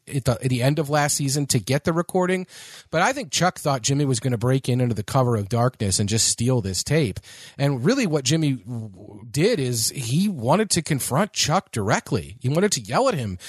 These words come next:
He wanted to talk to him. He wanted to have the emotional fight rather than just steal the evidence. And so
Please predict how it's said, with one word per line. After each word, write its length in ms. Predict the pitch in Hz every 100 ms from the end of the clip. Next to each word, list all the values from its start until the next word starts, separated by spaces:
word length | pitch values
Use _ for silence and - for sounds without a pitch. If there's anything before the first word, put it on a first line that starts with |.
| - -
He 80 | 135
wanted 240 | 185 226
to 160 | - 143
talk 400 | 117 - 190 254
to 100 | 160
him. 120 | 127
He 80 | 120
wanted 340 | 117 160 214 165
to 360 | 139 131 127 - - -
have 280 | - 190 226
the 120 | 185
emotional 520 | 147 160 233 - 135
fight 320 | 101 123 101 -
rather 260 | 135 185 190
than 160 | 139
just 260 | 110 160 -
steal 240 | - 151
the 180 | 131 117
evidence. 420 | 160 151 101 95
And 120 | 131
so 300 | - 156 147